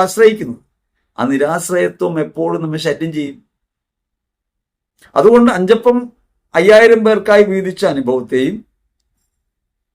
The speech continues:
നാളെക്കുറിച്ച് ആകുലതയുടെ തങ്ങളുടെ തലയിൽ പന്ത്രണ്ട് കുട്ട നിറയെ അപ്പം വെച്ച് തന്നതിനെക്കുറിച്ചും മറന്നുപോയി കടലിലെ ഇരമ്പം കണ്ടപ്പോൾ.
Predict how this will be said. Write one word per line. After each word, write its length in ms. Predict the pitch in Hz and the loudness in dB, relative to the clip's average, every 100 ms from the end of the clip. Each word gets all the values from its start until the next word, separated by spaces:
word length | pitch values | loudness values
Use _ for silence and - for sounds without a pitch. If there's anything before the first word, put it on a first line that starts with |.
| _ _ _ _ _ - | _ _ _ _ _ -2
നാളെക്കുറിച്ച് 640 | 170 196 226 226 233 214 226 196 | 2 6 6 4 0 -4 -2 0
ആകുലതയുടെ 460 | 208 214 220 220 214 | 2 4 4 4 0
തങ്ങളുടെ 360 | 202 202 196 208 | -4 -4 -4 -4
തലയിൽ 300 | 196 190 196 180 185 | -2 -2 -4 -6 -8
പന്ത്രണ്ട് 320 | 180 196 214 214 | -6 -4 -2 -4
കുട്ട 160 | 180 214 214 | -4 -4 -2
നിറയെ 280 | 208 202 202 | 0 0 0
അപ്പം 200 | 185 214 226 | -2 -4 -4
വെച്ച് 160 | 185 202 | -4 -4
തന്നതിനെക്കുറിച്ചും 800 | 175 165 165 156 135 123 127 202 214 _ _ _ _ 135 | -4 -4 -4 -6 -6 -10 -8 -12 -14 _ _ _ _ -4
മറന്നുപോയി 840 | 147 165 202 247 170 160 147 147 147 143 _ _ _ - | -2 -2 0 0 -2 -4 -2 -4 -6 -10 _ _ _ -4
കടലിലെ 480 | 123 156 147 143 143 135 | 0 0 0 0 2 2
ഇരമ്പം 320 | 139 139 131 127 | -2 -4 -6 -4
കണ്ടപ്പോൾ. 380 | 120 117 110 | -4 -4 -8